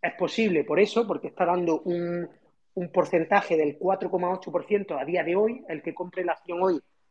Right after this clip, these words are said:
tiene un cuatro coma ocho por ciento, que es muy, muy bueno. Serían uno coma cuarenta y nueve dólares por acción. El payout cada vez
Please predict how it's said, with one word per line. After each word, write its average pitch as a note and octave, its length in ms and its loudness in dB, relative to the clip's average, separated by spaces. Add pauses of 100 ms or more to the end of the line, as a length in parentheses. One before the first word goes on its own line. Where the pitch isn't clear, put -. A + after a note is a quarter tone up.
(100)
tiene F3+ 180 2
un E3+ 100 -2
cuatro F3 240 0
coma D#3+ 180 2
ocho E3 160 -4
por D3 160 -8
ciento, A3 420 -6
que C3+ 140 -8
es C#3+ 60 -2
muy, D3 340 -4
muy D#3 160 -4
bueno. A3+ 340 0 (280)
Serían E3+ 400 -6 (260)
uno F3+ 320 -4
coma F3 260 -4
cuarenta E3 400 -4
y - 20 -6
nueve E3+ 160 -4
dólares E3 320 -4
por E3 80 -8
acción. C#4 320 -6 (840)
El F3 160 0
payout E3 500 2 (540)
cada F#3 180 0
vez F3+ 220 -2